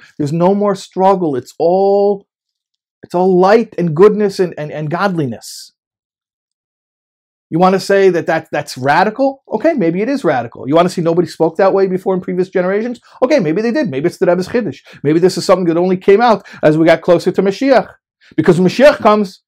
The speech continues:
for darn sure, what's gonna happen? We're not gonna be grappling with the Ra because there won't be Ra in the world. That's Ruach HaTumah Hava Min Haaretz. The Eibishter is gonna take away all the impurity.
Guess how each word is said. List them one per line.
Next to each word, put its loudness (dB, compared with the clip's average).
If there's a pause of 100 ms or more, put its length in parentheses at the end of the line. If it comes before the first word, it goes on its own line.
(140)
for 0
darn 4
sure, 6
what's 2
gonna 0
happen? -2 (180)
We're 2
not 4
gonna 0
be 0
grappling 0
with -2
the 0
Ra 2
because 0
there 2
won't 4
be 2
Ra 6
in 6
the 6
world. 6
That's 0
Ruach 6
HaTumah 4
Hava 8
Min 4
Haaretz. 4
The 6
Eibishter 4
is -2
gonna 0
take 2
away 6
all 6
the -2
impurity. -2